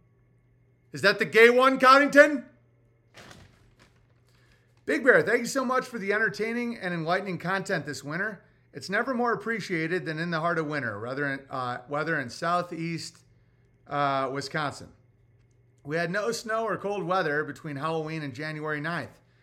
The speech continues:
At that time, it snowed twenty-eight inches in five days, then dropped below zero for seven days. Then had freezing rain and rain for seven days before coming unseasonably warm and melting all the snow.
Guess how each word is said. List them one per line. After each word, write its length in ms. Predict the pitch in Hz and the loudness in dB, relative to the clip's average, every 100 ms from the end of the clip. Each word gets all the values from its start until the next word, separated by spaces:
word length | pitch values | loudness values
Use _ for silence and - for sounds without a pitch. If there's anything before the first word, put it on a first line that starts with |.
| _ _ _ - | _ _ _ -12
At 120 | 147 | -4
that 220 | 208 196 | 0 0
time, 280 | 220 226 208 | 2 0 -2
it 80 | - | -8
snowed 360 | - 196 180 | -4 -2 -2
twenty-eight 460 | - 196 233 233 226 | -6 -8 -6 -4 -4
inches 380 | 202 175 151 127 | -6 -6 -8 -8
in 120 | 131 | -10
five 340 | 160 156 156 | -4 -2 -2
days, 400 | 143 127 123 120 | -4 -6 -8 -10
then 160 | 127 131 | -10 -8
dropped 300 | 135 160 160 | -4 -4 -4
below 280 | 143 165 170 | -2 -2 -2
zero 280 | 127 135 | -4 -4
for 120 | 139 170 | -4 -6
seven 300 | 226 233 175 | -4 -4 -4
days. 440 | 127 98 - - _ _ _ _ _ | -8 -10 -14 -20 _ _ _ _ _
Then 160 | 180 | -4
had 220 | 226 233 - | 0 -2 -2
freezing 380 | 233 254 233 | -8 -6 -6
rain 400 | 202 196 226 247 | -4 -4 -4 -6
and 160 | 214 147 | -6 -4
rain 260 | 165 196 202 | -4 -4 -8
for 140 | 190 | -10
seven 320 | 147 175 160 | -6 -4 -4
days 320 | 143 180 202 | -6 -4 -6
before 320 | - 147 160 143 | -8 -12 -10 -8
coming 460 | 185 180 180 165 - _ _ | -6 -6 -6 -8 -12 _ _
unseasonably 1000 | 196 214 190 - 247 285 220 220 190 180 | -6 -4 -6 -8 -4 -4 -2 -4 0 0
warm 400 | 156 196 190 147 | 0 -2 -2 -2
and 100 | 139 | -4
melting 400 | 156 170 160 131 | -4 -4 -6 -8
all 120 | 131 | -6
the 120 | 127 | -8
snow. 460 | - 160 147 92 | -8 -6 -6 -6